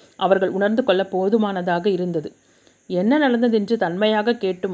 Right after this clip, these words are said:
அவளிடமிருந்து எந்த பதிலையும் அவரால் பெற முடியவில்லை. கலங்கிய விழிகளுடன்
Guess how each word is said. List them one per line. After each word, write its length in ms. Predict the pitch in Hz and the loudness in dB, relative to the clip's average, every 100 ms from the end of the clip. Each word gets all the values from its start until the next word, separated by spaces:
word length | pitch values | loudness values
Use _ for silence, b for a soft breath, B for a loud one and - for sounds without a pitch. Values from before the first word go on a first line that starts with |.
| 175 | -8
அவளிடமிருந்து 680 | 170 175 185 196 214 214 214 | -8 -4 -2 0 0 0 0
எந்த 220 | 175 165 208 | -2 -2 -4
பதிலையும் 520 | 214 196 196 202 214 | -2 0 0 0 -2
அவரால் 420 | 180 180 175 180 | -4 -4 -2 -2
பெற 160 | 185 175 | -2 -2
முடியவில்லை. 520 | 185 175 170 165 156 - _ b b b b - | -2 -4 -4 -4 -6 -8 _ b b b b 0
கலங்கிய 420 | 214 277 339 339 | 2 2 2 2
விழிகளுடன் 500 | 254 220 220 208 202 | 0 -2 0 0 -2